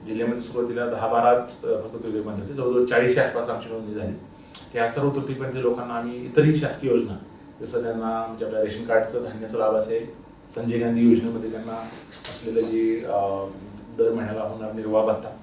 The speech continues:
त्याचा सुद्धा लाभ असेल आणि आधार कार्ड, बऱ्याचशा लोकांचे आधार कार्ड आहे त्यात करेक्शन्स होते, त्याच्यासाठी पण आम्ही कॅम्प आयोजित केले. त्याचबरोबर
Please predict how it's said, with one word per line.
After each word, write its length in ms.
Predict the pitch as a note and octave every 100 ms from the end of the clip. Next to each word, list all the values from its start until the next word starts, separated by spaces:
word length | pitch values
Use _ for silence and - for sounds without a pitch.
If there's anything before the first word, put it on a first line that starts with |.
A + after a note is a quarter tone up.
| - - - A2+
त्याचा 160 | A#2
सुद्धा 240 | A#2+ B2 -
लाभ 240 | A2 G#2+
असेल 280 | - C3+ -
आणि 420 | C3 C3+ C#3 C3+ -
आधार 220 | A#2+ A#2+
कार्ड, 220 | A#2 B2 A#2+ B2 - -
बऱ्याचशा 280 | A#2+ A#2 B2
लोकांचे 300 | A#2+ A#2+ A#2+
आधार 180 | A2+ A#2
कार्ड 200 | A#2+ A2
आहे 160 | G#2+
त्यात 100 | A2+ -
करेक्शन्स 480 | A2 A2 - A#2 -
होते, 240 | A2 - - - - -
त्याच्यासाठी 320 | B2+ B2+ C#3 C3+
पण 100 | C3
आम्ही 220 | A#2 A2+
कॅम्प 180 | G2 F#2
आयोजित 260 | F#2+ F#2+ F#2+
केले. 120 | G2 - - - - - - -
त्याचबरोबर 480 | B2+ C#3 D3 C#3+